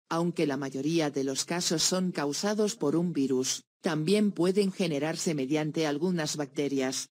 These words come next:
En algunos casos, la causa puede ser una alergia o una intolerancia alimentaria. Los síntomas de gastroenteritis incluyen diarrea,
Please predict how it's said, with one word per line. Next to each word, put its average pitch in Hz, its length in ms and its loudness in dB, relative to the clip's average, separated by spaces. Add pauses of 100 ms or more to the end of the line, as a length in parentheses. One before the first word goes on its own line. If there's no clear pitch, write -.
(640)
En 180 180 2
algunos 175 460 0
casos, 135 540 -2 (200)
la 175 220 2
causa 170 440 0
puede 175 320 0
ser 165 260 0
una 165 220 0
alergia 147 540 0
o 139 60 2
una 160 260 0
intolerancia 156 840 0
alimentaria. 139 760 -2 (640)
Los 170 260 2
síntomas 180 560 2
de 165 100 2
gastroenteritis 147 960 -2
incluyen 156 520 0
diarrea, 143 500 -2